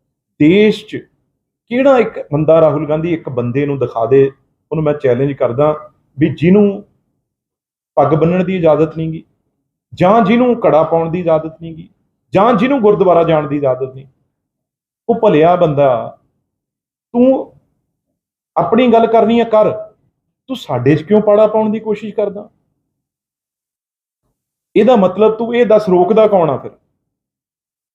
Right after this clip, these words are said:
ਤੁਸੀਂ ਉਹ, ਮੈਂ ਕਹਿਣਾ ਨਹੀਂ ਚਾਹੁੰਦਾ ਸੀ, ਪਰ ਜਦੋਂ ਅੱਜ ਗੱਲ ਕਈ ਵਾਰ, ਹੁਣ ਪਤਾ ਕੀ ਹੋ ਗਿਆ, ਆਹ ਮੋਬਾਈਲਾਂ ਨੇ ਸਾਰਾ ਕੁਛ ਭੁਲਾ ਤਾ, ਨਵੀਆਂ ਚੀਜ਼ਾਂ ਜਿਹੜੀਆਂ ਮੂਹਰੇ ਆ ਜਾਂਦੀਆਂ।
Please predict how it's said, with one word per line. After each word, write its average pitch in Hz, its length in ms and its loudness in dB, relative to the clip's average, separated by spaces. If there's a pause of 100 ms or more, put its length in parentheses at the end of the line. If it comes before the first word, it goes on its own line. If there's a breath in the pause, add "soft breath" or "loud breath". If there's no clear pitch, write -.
(2000)
ਤੁਸੀਂ 233 340 2
ਉਹ, 185 760 2
ਮੈਂ 147 120 -4
ਕਹਿਣਾ 165 320 -8
ਨਹੀਂ 135 140 -8
ਚਾਹੁੰਦਾ 117 320 -10
ਸੀ, 120 280 -14
ਪਰ - 180 -6
ਜਦੋਂ 135 360 -2 (1200)
ਅੱਜ 143 200 0
ਗੱਲ 147 300 0 (140)
ਕਈ 165 160 -2
ਵਾਰ, 175 300 0 (100)
ਹੁਣ 147 140 -2
ਪਤਾ 214 200 2
ਕੀ 202 220 -4
ਹੋ 160 120 -2
ਗਿਆ, 143 180 -6 (760)
ਆਹ 180 100 2
ਮੋਬਾਈਲਾਂ 143 500 2
ਨੇ 165 100 -4
ਸਾਰਾ 196 280 0
ਕੁਛ 196 240 -6
ਭੁਲਾ 127 300 -2
ਤਾ, 160 160 -2
ਨਵੀਆਂ 139 360 0
ਚੀਜ਼ਾਂ 139 320 -4
ਜਿਹੜੀਆਂ 143 280 -2
ਮੂਹਰੇ 135 320 0
ਆ 143 60 4
ਜਾਂਦੀਆਂ। 139 420 -4